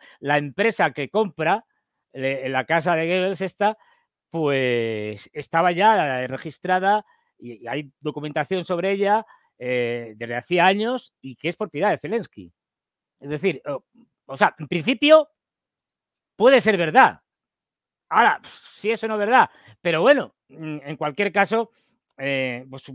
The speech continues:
se-, sería un elemento más de que para, para demostrar que Zelensky ya es un tipo mentalmente, eh, bastante desquiciado.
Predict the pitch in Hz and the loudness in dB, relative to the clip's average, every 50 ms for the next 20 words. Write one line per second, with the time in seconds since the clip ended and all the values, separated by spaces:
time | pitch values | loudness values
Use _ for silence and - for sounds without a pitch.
0 | 143 143 - - 143 - _ - 147 143 147 160 165 165 170 170 _ _ _ _ | -18 -16 -14 -14 -14 -14 _ -14 -12 -8 -4 -2 0 0 -2 -2 _ _ _ _
1 | _ _ _ - 151 156 160 160 156 160 156 160 160 139 - 147 143 147 151 156 | _ _ _ -12 -10 -8 -8 -6 -6 -6 -8 -10 -8 -6 -6 -4 -2 -4 -4 -4
2 | 147 156 147 - 131 123 120 113 110 104 101 98 _ _ _ _ _ _ - 147 | -4 -6 -6 -6 -6 -6 -6 -6 -6 -8 -10 -14 _ _ _ _ _ _ -4 -2
3 | 143 131 123 123 - - _ _ _ _ _ _ _ _ - 139 131 123 117 120 | -2 -2 -2 -4 -6 -10 _ _ _ _ _ _ _ _ -4 -2 -2 -2 -2 -2
4 | 113 113 107 107 107 104 104 101 98 95 98 101 107 127 131 131 127 - - 156 | -4 -4 -4 -6 -6 -6 -8 -8 -10 -10 -12 -10 -10 -8 -8 -8 -6 -4 -4 -4
5 | 147 147 - 156 139 - 135 131 131 - - 139 117 110 113 120 127 - - 127 | -4 -4 -6 -8 -8 -8 -10 -10 -12 -12 -12 -12 -8 -6 -6 -6 -6 -6 -8 -10
6 | 101 123 120 - - 143 139 139 131 113 - _ _ _ _ _ _ _ - 147 | -10 -12 -10 -6 -6 -4 -4 -4 -4 -6 -10 _ _ _ _ _ _ _ -14 -10
7 | 147 143 139 131 - 151 147 147 151 151 147 135 - - 160 156 160 160 139 _ | -8 -8 -8 -4 -2 -2 -2 -2 -2 -6 -8 -6 -4 -2 0 0 0 -2 -4 _
8 | _ _ _ _ - 123 123 120 120 117 113 107 120 120 - - 139 135 131 127 | _ _ _ _ -8 -6 -4 -2 -2 -4 -4 -4 -6 -8 -6 -6 -8 -6 -6 -6
9 | - 147 143 131 - - 117 - 107 107 131 143 123 101 92 _ | -8 -8 -8 -8 -10 -14 -16 -12 -6 -4 -4 -4 -4 -6 -12 _